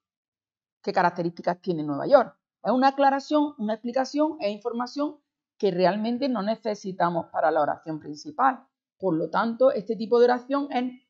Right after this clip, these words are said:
explicativa, en inglés sería non-defining relative clause. Entonces, pondríamos New York, le pondríamos una comita detrás, coma, which.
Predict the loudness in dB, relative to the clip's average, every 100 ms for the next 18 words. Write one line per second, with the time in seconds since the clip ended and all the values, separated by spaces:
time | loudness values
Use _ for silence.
0 | _ _ -8 -6 -4 -4 0 0 0 -2
1 | -12 _ -8 -6 -4 -4 -4 -4 -4 -4
2 | -4 -4 -4 -8 -4 -2 -2 -2 -2 -2
3 | -2 -8 -10 -20 -18 -20 _ _ _ _
4 | _ _ _ -10 -2 -2 -2 -8 -10 -6
5 | -2 0 -2 -4 -12 _ _ _ -4 0
6 | 0 0 -6 -10 -20 _ _ _ -12 -6
7 | -2 -2 0 -2 -4 -16 _ -2 0 0
8 | 0 2 4 4 4 2 2 -6 _ _
9 | _ _ _ _ _ _ _ _ _ _
10 | _ _ _ _ _ _ _ _ _ _
11 | 2 2 2 -8 -18 _ _ _ _ _
12 | _ 0 0 -2 -10 -12